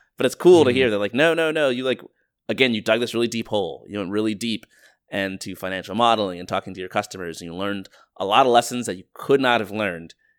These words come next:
Speaker 1: if you hadn't actually started building and selling the thing and had customers using it. And then you came back
Speaker 2: Yeah.
Speaker 1: out of that with, like, this unique insight. And unlike the, with Storm Pulse, where it was kind of like, "Let's pick a crazy niche," <laughs> it was almost kind of like the opposite. It was like, "For this particular segment,
Speaker 2: Mm.
Speaker 1: we need to go super broad and flexible. Otherwise,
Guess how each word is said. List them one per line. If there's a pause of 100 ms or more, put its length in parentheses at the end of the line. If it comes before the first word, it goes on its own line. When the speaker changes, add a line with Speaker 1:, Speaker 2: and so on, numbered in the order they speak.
(160)
Speaker 1:
if
you
hadn't
actually
started
building
and
selling
the
thing
and
had
customers
using
it. (380)
And
then
you
came
back
Speaker 2:
Yeah.
Speaker 1:
out
of
that
with,
like,
this
unique
insight. (440)
And
unlike
the,
with
Storm
Pulse,
where
it
was
kind
of
like, (240)
"Let's
pick
a
crazy
niche,"
<laughs>
it (260)
was
almost
kind
of
like
the
opposite.
It
was
like,
"For
this
particular
segment,
Speaker 2:
Mm.
Speaker 1:
we
need
to
go
super
broad
and
flexible.
Otherwise,